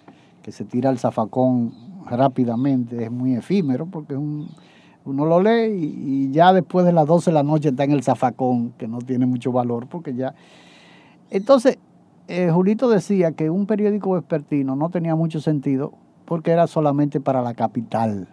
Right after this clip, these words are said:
Y él quería un periódico meridiano. Meridiano porque él quería que saliera a más tardar a las once y media del, del, antes del mediodía, para que tuviera tiempo de llegar a Barahona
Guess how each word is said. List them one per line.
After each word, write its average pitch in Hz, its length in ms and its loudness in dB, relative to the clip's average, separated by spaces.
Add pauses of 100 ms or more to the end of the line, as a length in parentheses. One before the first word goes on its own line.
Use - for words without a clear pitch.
(1040)
Y 110 60 -8
él 110 100 -6
quería 123 260 0
un 131 100 0
periódico 123 460 0
meridiano. 127 800 4 (1120)
Meridiano 180 600 4
porque 156 280 -6
él 143 80 -8
quería 160 340 0
que 147 100 -4
saliera 139 460 0
a 127 40 4
más 123 180 -2
tardar 117 420 -4 (540)
a - 60 -14
las 107 220 -12
once 123 480 -2
y 110 80 -10
media 117 380 -2
del, 110 320 -8
del, 104 240 -8 (140)
antes 139 360 0
del 110 140 -4
mediodía, 104 580 -4
para 120 220 -2
que 123 100 -4
tuviera 139 360 4
tiempo 160 420 0
de 127 80 2
llegar 123 240 2
a 147 60 6
Barahona 139 580 4